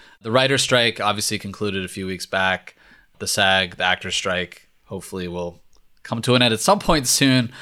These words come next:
But we should be theoretically celebrating the end of these labor disputes. But we're coming back to this world where,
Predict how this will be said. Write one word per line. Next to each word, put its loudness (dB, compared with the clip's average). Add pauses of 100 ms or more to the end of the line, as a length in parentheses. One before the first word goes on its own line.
(400)
But 6 (280)
we 2
should 6
be 8
theoretically 6
celebrating 4
the -2
end 0
of -2
these -6
labor 2
disputes. -4 (220)
But 6
we're 6
coming 6
back 2
to -2
this 0
world 6
where, 6